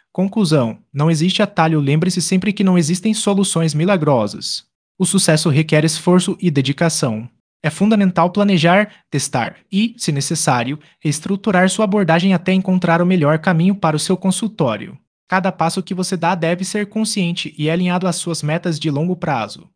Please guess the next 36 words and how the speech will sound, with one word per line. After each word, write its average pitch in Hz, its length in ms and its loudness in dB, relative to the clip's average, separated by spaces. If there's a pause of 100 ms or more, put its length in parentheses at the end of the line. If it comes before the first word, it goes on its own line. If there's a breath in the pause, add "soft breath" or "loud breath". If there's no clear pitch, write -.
(200)
Se - 100 -2
necessário, 156 680 2
busque 143 300 0
ajuda 180 260 4
de 185 100 4
mentores 202 600 2
ou 220 100 -2
cursos 196 400 0
que - 140 -2
possam 175 360 2
oferecer 185 460 0
a 180 60 2
orientação 208 580 2
que 202 100 -2
você 170 240 0
precisa 185 460 2
nessa 156 280 2
jornada 175 360 2
profissional. 180 840 -2 (280)
Conclusão, 208 640 2
"e 202 140 2
aí, 139 400 0
pronto 196 260 2
para 196 220 2
dar 160 200 2
o 143 60 0
próximo 165 400 0
passo 160 340 0
na 165 80 0
sua 202 220 0
jornada 190 320 2
de 190 100 -2
captação 208 540 0
de 202 100 2
pacientes?" 143 840 -4 (360)
Lembre-se, 156 640 -2